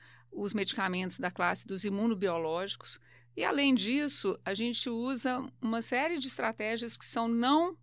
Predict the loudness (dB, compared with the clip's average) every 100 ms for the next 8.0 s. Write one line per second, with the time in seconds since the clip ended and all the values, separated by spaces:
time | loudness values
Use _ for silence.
0 | -20 _ -4 -2 0 0 -2 -2 -2 -2
1 | -6 -6 -8 -20 -20 -20 _ 2 2 2
2 | -2 -2 -4 -2 -2 -2 -4 -6 -8 -12
3 | -20 -18 -6 -4 -2 -4 -4 -2 -2 -2
4 | 2 4 6 4 0 0 0 0 -2 -6
5 | -6 -4 -4 0 0 -2 -6 -6 -6 -6
6 | -4 -2 0 0 2 2 0 -4 -6 -12
7 | -20 -20 -8 -2 0 0 -2 0 -2